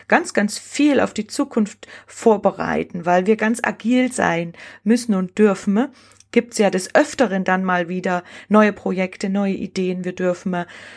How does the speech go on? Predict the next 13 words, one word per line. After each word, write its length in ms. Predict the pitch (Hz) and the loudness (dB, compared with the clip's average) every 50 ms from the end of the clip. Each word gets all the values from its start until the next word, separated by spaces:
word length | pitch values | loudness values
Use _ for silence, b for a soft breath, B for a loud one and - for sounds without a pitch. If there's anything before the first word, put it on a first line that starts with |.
| B B - | B B -2
ähm, 400 | 196 185 185 180 180 185 185 - - | 0 0 2 2 0 0 -4 -4 -2
nicht 200 | 196 214 214 - | 0 0 2 2
nur 160 | 214 196 160 | 2 2 2
reagieren 680 | 190 196 208 226 220 190 - - 226 233 247 262 277 254 | 4 4 4 4 2 0 -2 0 2 2 2 2 0 0
auf 320 | - 202 208 196 - - - | -2 -2 -2 -4 -6 -12 -10
unsere 460 | - 208 208 - - - 202 202 196 B B B B | -8 -8 -6 -6 -6 -4 -4 -4 -4 B B B B
Umwelt 400 | - 240 240 247 226 233 220 208 | 4 4 6 6 6 4 4 2
und 120 | 214 208 | 2 0
auf 120 | 208 208 - | -2 -2 -2
Sachen, 380 | - - 196 196 - - 104 | -2 -2 -2 -2 -2 -2 -4
sondern 340 | - - 101 95 - 190 185 | -2 -2 -2 -2 -2 -2 -2
wirklich 400 | 196 196 196 - - 190 - - | -4 -6 -6 -6 -8 -8 -6 -4
auch 220 | - 180 180 180 | -2 -2 -2 -2